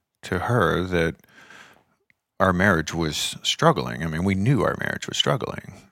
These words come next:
Uh, and it, it was, and it wasn't struggling around, like, the typical things. Like, sh-, we weren't fighting. We weren't,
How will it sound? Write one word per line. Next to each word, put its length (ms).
Uh, 320
and 140
it, 160
it 100
was, 260
and 160
it 80
wasn't 320
struggling 440
around, 360
like, 200
the 100
typical 480
things. 260
Like, 140
sh-, 200
we 160
weren't 280
fighting. 720
We 100
weren't, 400